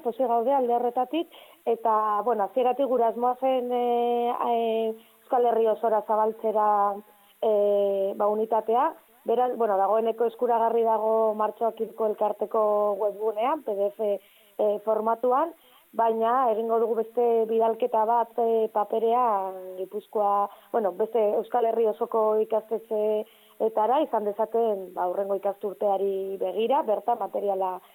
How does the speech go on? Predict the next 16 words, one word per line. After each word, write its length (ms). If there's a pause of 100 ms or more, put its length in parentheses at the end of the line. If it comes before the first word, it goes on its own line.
(220)
eh, 200
ikastetxeetan, 720 (320)
eta 220
gero, 580
ba, 140
estatu 340
mailatik 320
jasotzen 380
ditugun, 720 (260)
ba, 140
eskaera 420
guztiak, 560
ez, 220
eh, 260
ba, 480
ba, 140